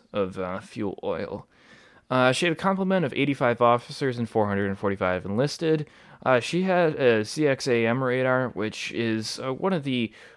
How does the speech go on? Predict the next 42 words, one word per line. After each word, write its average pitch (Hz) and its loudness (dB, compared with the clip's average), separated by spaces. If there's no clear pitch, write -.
uh, 104 2
first 131 -2
production 117 4
radar 107 6
systems 139 -4
that 110 -2
the 117 -12
United 110 -2
States 120 -2
used, 120 0
and 123 -4
that 135 0
was, 131 0
uh, 107 2
installed 113 0
on 110 2
her 104 -2
in 101 -2
nineteen 90 -8
forty, 123 -2
just 113 -10
before 101 -6
the 92 -10
war 139 2
broke 131 0
out. 117 -2
This 226 2
is 233 -2
just 185 -4
kind 180 2
of 156 2
the 139 4
standard, 131 0
uh, 92 0
surface 139 -4
search 135 -4
radar, 123 2
I 120 0
believe, 123 0
that 123 2
was, 120 2
um, 104 0